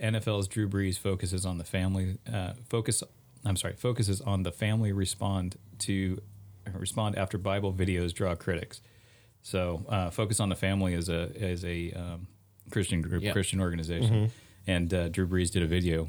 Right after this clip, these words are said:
Speaker 1: uh, for them, um, and, uh, was being, uh, basically criticized and called out, uh, all week long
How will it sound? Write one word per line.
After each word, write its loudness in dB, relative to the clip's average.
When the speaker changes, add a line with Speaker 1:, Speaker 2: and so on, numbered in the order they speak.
Speaker 1:
uh, -2
for -2
them, -4
um, -6
and, -6
uh, 0
was -4
being, -2
uh, -4
basically -2
criticized 0
and -2
called 0
out, 0
uh, -2
all 0
week -2
long 0